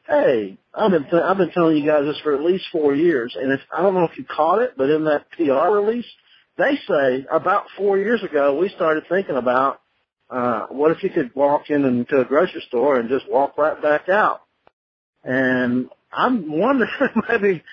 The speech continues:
maybe they're listening to you, dude. You're, uh, the forerunner for this idea, 'cause Bezos is always looking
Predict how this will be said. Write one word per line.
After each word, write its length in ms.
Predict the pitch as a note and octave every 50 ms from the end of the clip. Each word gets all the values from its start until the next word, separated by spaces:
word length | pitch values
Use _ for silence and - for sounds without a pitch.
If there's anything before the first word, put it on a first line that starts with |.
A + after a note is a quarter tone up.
| - - - -
maybe 240 | F3 G3+ C4 C#4+ D4
they're 180 | C#4+ C4+ C#4 C4
listening 320 | C4 C#4+ - - A#3 G3+
to 100 | - G#3
you, 180 | G3 F#3+ F#3 F3
dude. 520 | E3 E3+ F3 F#3+ G3 G#3+ A3 G3+ G#3+ A3+ A3
You're, 280 | F#3 F3 F3+ F3 E3+ D#3+
uh, 260 | D3+ D3 C#3 C3+ -
the 120 | - D3+ D3 -
forerunner 560 | - F3+ F#3 F#3 F3+ E3+ D#3 C#3+ C#3+ C3+ C3 C3 -
for 100 | D3 C#3
this 180 | C#3+ C#3+ C3 - - - _ _ - _ - - _ _ _ -
idea, 540 | C#3+ D3 C#3+ C#3+ C#3 D3 D#3 D#3+ D3 C3+
'cause 200 | B2 - C#3 B2+
Bezos 600 | A#2+ A#2+ B2+ C#3+ D#3+ E3+ D#3 - C#3+ C3+ B2+ - C3
is 80 | B2+ C3
always 360 | C#3+ D3 D3+ C#3+ D3 C3+ B2
looking 260 | C#3 D3 C#3+ - C3+